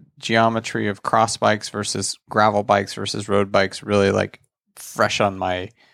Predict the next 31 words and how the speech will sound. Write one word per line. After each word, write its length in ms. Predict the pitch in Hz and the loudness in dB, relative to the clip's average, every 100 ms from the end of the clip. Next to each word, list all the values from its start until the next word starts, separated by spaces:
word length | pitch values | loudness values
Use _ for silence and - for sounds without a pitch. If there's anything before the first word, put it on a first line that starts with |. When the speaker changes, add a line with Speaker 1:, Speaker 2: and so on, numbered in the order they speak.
| _ | _
Speaker 2:
think 120 | 143 139 | -2 0
Speaker 1:
in 60 | |
my 100 | 120 | 4
Speaker 2:
cross 100 | 110 | 4
Speaker 1:
knowledge 140 | 98 92 | 4 2
Speaker 2:
bikes 80 | 95 | 2
tend 100 | - 117 | -2 0
to 40 | |
Speaker 1:
base. 20 | |
Speaker 2:
have 100 | 113 | 0
a 40 | 98 | 2
little 180 | 90 | 0
higher 240 | 87 90 80 | 0 -2 -4
bottom 300 | 71 80 - | -6 -12 -12
bracket. 340 | - - - _ _ - | -14 -14 -16 _ _ -14
Speaker 1:
Right. 540 | 117 123 110 95 - _ | 0 4 4 2 -4 _
And, 220 | 143 135 131 | -2 -2 -2
and 180 | 143 131 | -2 2
so 400 | 143 135 127 123 | 4 4 2 0
the, 220 | 143 139 - | -2 -2 -4
the 280 | 147 139 | 0 2
Stigmata 640 | 131 - 139 147 170 202 180 | 2 0 0 4 4 4 2
was 160 | 131 | 0
kind 200 | - 135 131 | 0 -2 -2
of 80 | |
a 60 | 113 | -4
blend 520 | - 98 104 120 135 | -4 0 2 0 -4
between 360 | 123 104 117 107 | -6 -6 -6 -6
a 60 | |
gravel 400 | 98 101 101 104 | -4 -2 0 -2
grinder 760 | 104 107 104 104 101 101 98 | -4 -2 -2 -2 -2 -2 -4